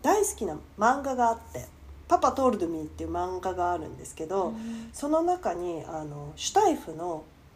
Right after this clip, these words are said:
Speaker 1: いわゆるこう、ぬいぐるみの、よくぬいぐるみの話が出てくるんですけど、ぬいぐるみの話が出てくる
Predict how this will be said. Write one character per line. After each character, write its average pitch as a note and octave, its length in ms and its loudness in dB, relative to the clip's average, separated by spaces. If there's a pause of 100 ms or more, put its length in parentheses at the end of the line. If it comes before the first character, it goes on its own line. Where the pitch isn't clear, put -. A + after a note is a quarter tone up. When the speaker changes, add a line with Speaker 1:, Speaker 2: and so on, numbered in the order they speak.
(420)
Speaker 1:
い G3+ 40 -4
わ F#3+ 140 4
ゆ E3+ 60 0
る E3 80 0
こ E3 340 -2
う、 - 20 -2
ぬ B3 100 8
い E4 80 8
ぐ F4 100 6
る F4 80 4
み E4 120 2
の、 D#4 280 2
よ F#4 100 8
く F4+ 140 4
ぬ B3+ 100 4
い D#4+ 60 2
ぐ E4 80 4
る E4 80 2
み D#4+ 100 2
の D#4 100 4
話 D4 260 0
が G3+ 100 0
出 G3 100 -2
て - 60 -10
く - 100 -10
る E3 80 -10
ん C3+ 80 -14
で D3 80 -10
す - 100 -12
け F3+ 80 -6
ど、 F#3 140 -4
ぬ A3+ 100 2
い E4+ 100 6
ぐ F4 100 2
る F4 60 2
み E4 100 0
の E4 80 4
話 D4+ 260 2
が F3 100 0
出 - 120 0
て - 80 -8
く - 120 -12
る - 80 -12